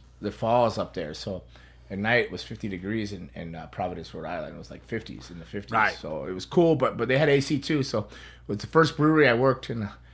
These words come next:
Speaker 1: last three months that actually had A C and stuff. So it was a good show, but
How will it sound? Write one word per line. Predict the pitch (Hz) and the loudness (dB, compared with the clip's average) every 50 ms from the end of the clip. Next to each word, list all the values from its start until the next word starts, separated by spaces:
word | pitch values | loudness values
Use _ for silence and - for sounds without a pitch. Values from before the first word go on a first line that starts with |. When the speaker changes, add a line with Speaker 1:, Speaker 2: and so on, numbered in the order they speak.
| - - - - | -20 -20 -14 -6
Speaker 1:
last | - 120 113 110 - - | -4 -2 -2 -2 -4 -4
three | 127 117 | -2 -2
months | 107 110 110 110 107 - | 0 0 -2 -2 -4 -6
that | - 95 95 - - | -8 -10 -10 -10 -10
actually | 98 101 - - 98 98 | -10 -10 -8 -8 -8 -8
had | 104 104 | -6 -6
A | 101 98 95 | -4 -6 -6
C | - - - 104 98 90 | -8 -8 -8 -8 -8 -8
and | 80 87 - | -10 -12 -14
stuff. | - - 90 - | -14 -14 -14 -12
So | - - 90 87 87 - | -12 -12 -14 -14 -12 -6
it | 143 143 | -2 -2
was | 160 165 | 0 0
a | 175 | 2
good | 170 180 147 | 2 2 2
show, | - - 156 135 135 135 | 4 6 8 8 8 8
but | 139 139 131 123 127 - | 6 4 2 0 0 -6